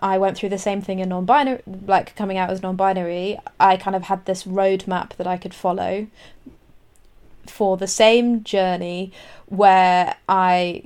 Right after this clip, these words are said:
could be like, "Oh, now I'm in that phase where everything is new and exciting and I want everyone to know about it all of the time, and I feel all of these very strong emotions, um, and so it's gonna be literally the only thing that I talk about with anyone ever."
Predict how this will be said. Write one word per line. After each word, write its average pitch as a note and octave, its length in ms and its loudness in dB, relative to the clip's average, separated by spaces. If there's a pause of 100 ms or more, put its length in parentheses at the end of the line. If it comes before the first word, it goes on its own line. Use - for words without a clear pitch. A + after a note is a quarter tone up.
could F#3+ 180 -8
be F#3+ 140 -2
like, F3+ 280 0
"Oh, G#3 360 10
now B3 260 6
I'm A#3+ 160 4
in A3+ 360 0
that G#3 280 2
phase F#3 540 0
where F#3 120 2
everything A3+ 380 2
is A3 140 0
new G3+ 160 0
and G3 100 -4
exciting F#3 460 0
and F3+ 80 -2
I F3+ 60 0
want F3+ 260 -2
everyone A#3 380 2
to G#3+ 100 -8
know G3 120 0
about F#3 240 0
it F#3+ 120 -4
all C4+ 160 2
of C4+ 80 -8
the A3 60 -8
time, E3+ 500 -4 (260)
and F#3+ 80 -4
I F#3 80 4
feel F#3+ 260 2
all C#4+ 220 8
of C4+ 120 0
these G#3 200 0
very B3+ 220 6
strong C4 260 0
emotions, F3+ 800 -4 (320)
um, F3+ 420 0
and G3 160 -4
so G3 140 2
it's F#3 140 0
gonna G#3 140 0
be G#3+ 120 0
literally C#4 540 0
the C4+ 120 4
only C4 200 4
thing A#3+ 200 0
that A3+ 80 0
I G#3 80 2
talk F#3+ 260 -2
about F3+ 520 2 (200)
with A3+ 220 8
anyone F3+ 680 -2
ever." F3+ 420 4